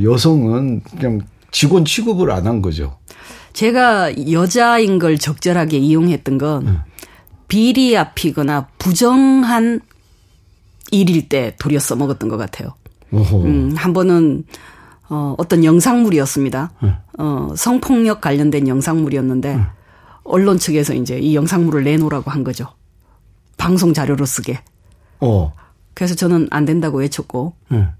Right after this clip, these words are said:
Speaker 2: 상사는 "야, 모든 거 보안 조치 안 되잖아.
Speaker 1: 네.
Speaker 2: 어, 캡한테서 백이 돌았으니까 반드시 줘야 된다."
Speaker 1: 캡이라는 게 그
Speaker 2: 이제 사회부
Speaker 1: 경-,
Speaker 2: 캡.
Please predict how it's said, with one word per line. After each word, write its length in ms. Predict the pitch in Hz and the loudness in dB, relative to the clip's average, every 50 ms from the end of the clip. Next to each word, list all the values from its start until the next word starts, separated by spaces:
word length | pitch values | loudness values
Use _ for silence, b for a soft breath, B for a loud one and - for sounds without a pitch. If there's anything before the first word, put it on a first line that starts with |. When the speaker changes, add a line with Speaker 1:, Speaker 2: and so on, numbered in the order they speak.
| b b b b b b b - | b b b b b b b -14
Speaker 2:
상사는 580 | - - - 214 196 208 202 190 196 214 233 247 - _ _ _ _ _ - - | -8 -4 -4 -2 -2 0 0 0 0 -2 -2 -4 -8 _ _ _ _ _ -14 -10
"야, 140 | 123 135 147 - | -10 -10 -6 -2
모든 340 | 151 156 160 175 185 196 185 | 0 2 2 2 2 2 2
거 120 | 170 160 | 0 0
보안 260 | - - 143 143 160 | -2 -2 -2 -2 -2
조치 260 | 151 151 135 - - | -2 -4 -4 -4 -4
안 100 | 185 180 | -2 -2
되잖아. 540 | 175 180 170 170 147 131 127 123 135 135 135 165 - - | -2 -2 -2 -2 -2 -2 -2 -4 -4 -6 -6 -8 -6 -4
Speaker 1:
네. 180 | 135 113 104 87 78 - - - | 0 0 0 0 0 -4 -8 -8
Speaker 2:
어, 380 | 143 139 127 - - 151 147 - - b b b b b b b b b b b b _ _ _ _ _ _ - | -6 -6 -6 -6 -8 -10 -12 -16 -18 b b b b b b b b b b b b _ _ _ _ _ _ -12
캡한테서 640 | - - 240 - - - 180 175 - 180 160 160 139 | -6 -4 -2 -2 0 0 0 0 0 0 0 -2 -2
백이 220 | - 185 196 180 180 | -2 -2 -2 -2 -4
돌았으니까 760 | 160 151 151 151 147 - 170 160 147 - - 135 139 - 147 - | -2 -2 -2 -2 -2 0 -2 -2 -2 -2 -4 -6 -6 -6 -8 -10
반드시 380 | - - 165 156 156 - 170 | -8 -4 -2 -2 -2 -2 -4
줘야 240 | - - 156 147 147 | -4 -4 -2 -2 -2
된다." 300 | 151 143 131 - 123 123 | -2 -4 -4 -6 -6 -4
Speaker 1:
캡이라는 580 | 131 202 196 190 196 175 170 156 135 123 110 101 | 0 0 2 4 4 4 4 4 2 2 2 2
게 300 | 113 127 127 110 95 - | 2 2 2 2 0 0
그 120 | - - 123 | -2 0 0
Speaker 2:
이제 200 | 107 104 107 95 | 2 2 2 0
사회부 360 | 98 - - 208 196 185 143 | -2 -2 -2 0 2 4 4
Speaker 1:
경-, 80 | 151 165 | 4 2
Speaker 2:
캡. 200 | - 185 147 | 2 -2 -4